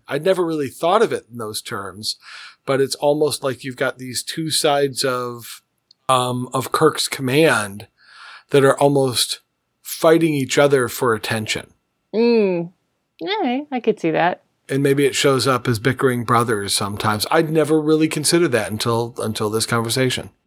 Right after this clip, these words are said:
Speaker 1: So, huh, I'll look for that.
Speaker 2: <laughs> Where does Scotty fit into this? Because he was a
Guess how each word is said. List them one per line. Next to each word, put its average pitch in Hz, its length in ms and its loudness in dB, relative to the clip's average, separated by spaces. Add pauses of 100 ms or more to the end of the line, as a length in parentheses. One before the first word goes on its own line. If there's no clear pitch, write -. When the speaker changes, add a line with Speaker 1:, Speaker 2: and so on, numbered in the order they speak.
Speaker 1:
So, 104 460 0
huh, 247 220 2 (300)
I'll 170 80 4
look 220 140 2
for 147 100 2
that. - 360 2 (180)
Speaker 2:
<laughs> 196 460 0 (280)
Where 277 120 4
does 339 160 2
Scotty 185 640 2
fit 180 260 0
into 165 240 2
this? 151 360 -2
Because 196 320 2
he 294 180 0
was 302 220 4
a 175 200 0